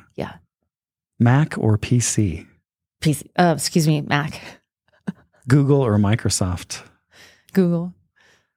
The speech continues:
Speaker 2: Dogs or cats?
Speaker 1: Uh, dogs. But I lo-, I do like both. I don't have one, though.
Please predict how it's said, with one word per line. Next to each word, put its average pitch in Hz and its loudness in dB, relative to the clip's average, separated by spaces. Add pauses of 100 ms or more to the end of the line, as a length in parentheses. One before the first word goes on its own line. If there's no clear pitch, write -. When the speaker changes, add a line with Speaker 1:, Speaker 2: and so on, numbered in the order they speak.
(160)
Speaker 2:
Dogs 113 2
or 101 0
cats? - -6 (2000)
Speaker 1:
Uh, 180 4
dogs. 147 -2 (720)
But 165 4
I - 6
lo-, 151 2
I 160 -2
do 147 -2
like - -4
both. - -14
I 156 2
don't 151 4
have 135 0
one, - -8
though. 143 -10